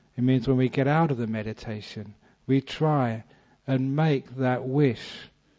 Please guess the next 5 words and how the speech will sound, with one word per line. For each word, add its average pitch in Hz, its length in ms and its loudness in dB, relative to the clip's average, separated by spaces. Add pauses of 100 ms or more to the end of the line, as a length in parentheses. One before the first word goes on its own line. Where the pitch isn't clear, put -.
(260)
a 131 100 -2
reality 131 800 -2 (160)
by 127 140 0
seeing 139 440 0
how 127 540 -4